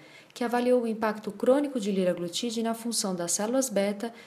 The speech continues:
de pacientes com diagnóstico recente de diabetes tipo dois. Nesse estudo, cinquenta e um pacientes com diabetes tipo dois foram aleatoriamente distribuídos em dois grupos,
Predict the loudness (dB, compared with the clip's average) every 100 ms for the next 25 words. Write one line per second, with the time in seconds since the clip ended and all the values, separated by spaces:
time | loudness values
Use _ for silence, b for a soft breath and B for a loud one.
0 | B -8 -2 2 2 2 -2 -2 -2 0
1 | 0 -2 -4 -4 -2 0 0 0 0 -4
2 | -2 0 0 -2 -2 -4 -6 -6 -2 -2
3 | 0 -2 -4 B B B B B B 0
4 | 4 4 2 0 0 -2 -4 -8 B B
5 | 0 2 2 4 2 2 2 2 2 0
6 | -2 -2 0 2 0 -2 -4 -6 -2 2
7 | 2 2 0 -2 -2 2 4 4 4 2
8 | 2 0 -2 0 0 2 -2 -2 0 0
9 | -2 0 2 4 4 2 -2 -6 -6 -10